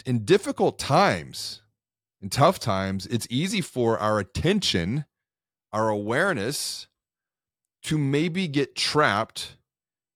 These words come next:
in either a cave of complacency or, or even worse, a sea of chaos,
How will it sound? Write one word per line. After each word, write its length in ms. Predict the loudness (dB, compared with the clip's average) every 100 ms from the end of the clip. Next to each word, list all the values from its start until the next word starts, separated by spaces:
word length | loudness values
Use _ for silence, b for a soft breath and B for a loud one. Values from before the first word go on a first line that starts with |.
| _
in 140 | -4 0
either 340 | 2 2 2
a 60 | 0
cave 460 | -2 2 2 2
of 120 | -2 -2
complacency 840 | -4 0 0 0 -2 -6 -4 -2
or, 140 | -2 -2
or 180 | -2
even 240 | 0 0 0
worse, 300 | 2 2 0
a 40 |
sea 280 | -6 -2 -2
of 180 | -2 -4
chaos, 800 | -4 0 0 0 -2 -4 -10